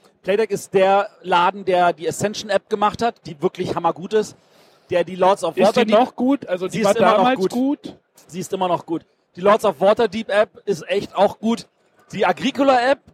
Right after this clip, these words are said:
Speaker 1: die ist vielleicht nicht so wie das Brettspiel, aber sie ist verdammt gut zu spielen. Und die haben natürlich auch, und das ist echt ein Kracher, die Twilight Struggle-App. Das ist jetzt alles in den Händen von Asmodee Digital.
Speaker 2: Die haben da richtig was vor. Die haben auch V-R-Geschichten vor. Also mit so einer Daten-,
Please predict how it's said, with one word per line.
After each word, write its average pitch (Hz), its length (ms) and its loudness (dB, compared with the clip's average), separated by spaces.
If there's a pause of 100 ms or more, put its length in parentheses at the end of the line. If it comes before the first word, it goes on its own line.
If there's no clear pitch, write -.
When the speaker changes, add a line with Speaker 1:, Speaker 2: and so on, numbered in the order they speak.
Speaker 1:
die 190 100 -18
ist - 220 -4
vielleicht 220 300 -2
nicht 190 140 -8
so 190 140 -2
wie 185 40 -14
das 180 160 -2
Brettspiel, 190 360 -4
aber 165 160 2
sie 160 100 -8
ist 156 160 -8
verdammt 180 380 -6
gut 190 120 -10
zu - 120 -10
spielen. 220 360 -4 (560)
Und 196 220 2
die 196 80 2
haben 220 120 2
natürlich 214 360 -2
auch, 196 140 4
und 202 100 -2
das 175 80 0
ist 185 240 -10
echt 185 200 -4
ein 185 180 -6
Kracher, 196 420 2 (300)
die 180 60 -20
Twilight 196 500 2
Struggle-App. 131 560 -4 (720)
Das - 80 -16
ist 131 60 -6
jetzt 180 140 -4
alles 190 220 -4
in 208 80 -12
den 190 80 -2
Händen 175 240 -4
von 170 140 -6
Asmodee 160 380 -4
Digital. 135 500 -8 (520)
Speaker 2:
Die 180 140 2
haben 190 240 -2
da 202 220 6
richtig 196 320 -6
was 190 160 0
vor. 160 320 2
Die 151 120 -4
haben 170 200 0
auch 151 320 0 (100)
V-R-Geschichten 175 880 -2
vor. 233 320 -2 (1080)
Also 151 200 -2
mit 156 140 -4
so 151 80 0
einer 143 180 0
Daten-, 160 420 0